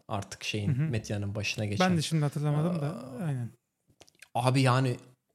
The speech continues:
Speaker 1: o kadar keyifli ki adamın o, oyun şeyini izlemesi. Çünkü şeyi biliyorsun, adam rol yapıyor. Yani hani ge-, ke-,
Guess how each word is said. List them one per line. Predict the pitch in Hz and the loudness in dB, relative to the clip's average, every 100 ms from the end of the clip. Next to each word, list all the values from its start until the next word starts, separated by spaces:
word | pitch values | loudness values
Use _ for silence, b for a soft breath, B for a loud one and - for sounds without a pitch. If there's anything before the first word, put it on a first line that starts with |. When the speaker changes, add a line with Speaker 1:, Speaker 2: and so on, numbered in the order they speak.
| _ 117 | _ -10
Speaker 1:
o | |
kadar | - 139 160 160 | 2 4 4 4
keyifli | - 139 170 185 | 4 4 4 2
ki | 170 | 2
adamın | 135 123 120 127 | 4 2 0 0
o, | 123 127 127 | -2 0 -2
oyun | 135 123 113 110 | 0 2 2 -2
şeyini | - 123 113 | -2 0 0
izlemesi. | 107 110 110 123 | 0 -2 -2 -2
Çünkü | 143 147 165 160 B B | 0 2 0 -2 B B
şeyi | - 156 151 160 | 2 8 8 8
biliyorsun, | 156 175 - 127 | 6 4 2 4
adam | 143 143 | 4 8
rol | 147 156 | 8 10
yapıyor. | 143 131 123 104 - | 8 4 -2 -2 -2
Yani | 127 120 117 | 4 4 4
hani | 120 120 110 B B _ _ - | 2 0 0 B B _ _ 2
ge-, | 135 131 | 4 4
ke-, | - 131 - | 2 -4 -6